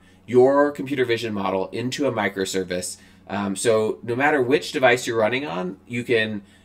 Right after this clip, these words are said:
uh, develop either, you know, against something hosted locally or the Inference A P I,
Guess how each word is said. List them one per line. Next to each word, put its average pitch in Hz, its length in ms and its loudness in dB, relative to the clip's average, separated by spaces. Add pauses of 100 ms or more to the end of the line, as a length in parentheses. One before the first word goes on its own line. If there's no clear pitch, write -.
(120)
uh, 92 320 -2
develop 127 760 2
either, 101 420 0 (140)
you 98 120 -4
know, 90 100 -4
against 104 340 -2
something 117 280 -2
hosted 110 340 -4
locally 151 420 0
or 113 320 4
the 110 140 -2
Inference 143 360 -4
A 151 120 -2
P 160 160 -2
I, 185 260 0